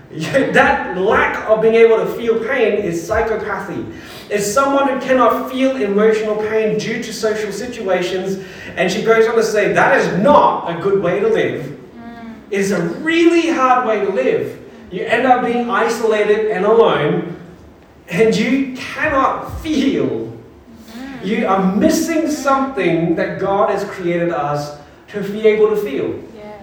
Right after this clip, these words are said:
Speaker 1: Pain is a part of our human experience and is not a bad thing. However, pain also has a function. In particular, pain is supposed to communicate to us where there is danger or something has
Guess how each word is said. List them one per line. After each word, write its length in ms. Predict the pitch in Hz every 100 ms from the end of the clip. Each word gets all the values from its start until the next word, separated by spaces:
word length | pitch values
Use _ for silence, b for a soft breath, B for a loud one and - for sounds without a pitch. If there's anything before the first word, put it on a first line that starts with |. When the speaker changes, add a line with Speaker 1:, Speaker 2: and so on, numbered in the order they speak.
| - -
Speaker 1:
Pain 540 | 269 320 311 226 220
is 160 | 190 202
a 120 | 196
part 240 | 214 220
of 100 | 208
our 140 | 170 175
human 240 | 190 185
experience 640 | 165 165 190 175 160 156
and 180 | 156 156
is 180 | 160 160
not 360 | 196 196 -
a 40 | -
bad 300 | 156 147 -
thing. 440 | 208 - - - B B
However, 800 | - 214 170 254 240 - - - - -
pain 720 | 311 226 180 165 165 - -
also 360 | 214 226 226 202
has 240 | 196 185
a 100 | -
function. 680 | 214 220 - 165 127 107 B B 170
In 180 | 170
particular, 640 | 175 214 247 233 226 220 - -
pain 420 | 269 269 233 233
is 200 | - 190
supposed 360 | 202 214 208 185
to 80 | 165 -
communicate 720 | 175 202 254 285 233 190 175
to 120 | 170
us 200 | 175 175 160
where 200 | 160 156
there 180 | 143 143
is 260 | 147 147 - B B -
danger 640 | - 185 226 - - 104 - B B
or 120 | 151 151
something 440 | 220 214 214 220
has 220 | 196 -